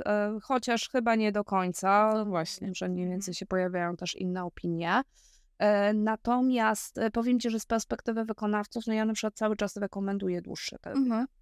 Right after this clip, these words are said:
Speaker 2: Znaczy, jakby oczywiście
Speaker 1: Niestety.
Speaker 2: nic się nie stanie, jeżeli ten wykonawca tak zrobi, ale z drugiej strony, e, no, czy zamawiający, jak, jak zamawiający ma do tego podejść, wymagać,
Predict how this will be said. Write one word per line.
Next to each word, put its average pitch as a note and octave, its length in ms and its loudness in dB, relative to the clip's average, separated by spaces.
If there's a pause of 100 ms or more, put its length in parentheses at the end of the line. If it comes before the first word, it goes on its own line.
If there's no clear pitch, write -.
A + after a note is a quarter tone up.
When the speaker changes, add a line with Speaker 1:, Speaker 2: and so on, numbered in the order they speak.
(100)
Speaker 2:
Znaczy, A3 240 0
jakby G#3+ 240 2
oczywiście B3+ 540 0
Speaker 1:
Niestety. A3+ 380 0
Speaker 2:
nic A#3+ 240 -2
się A3+ 160 0
nie A3+ 180 2
stanie, G#3+ 600 0
jeżeli G3 400 -2
ten G3 200 -6
wykonawca F#3+ 580 -2
tak F#3 200 -4
zrobi, C#4+ 460 4 (400)
ale F3+ 320 2
z - 80 -12
drugiej G3+ 400 0
strony, F#3+ 640 -2 (140)
e, F3+ 300 -2
no, F3+ 120 -4
czy - 120 -8
zamawiający, F#3+ 640 -2 (720)
jak, G#3 200 0
jak G3+ 140 0
zamawiający A3+ 580 2
ma G#3+ 160 2
do G3+ 120 -2
tego G#3 280 0
podejść, G3+ 580 0
wymagać, G3 800 0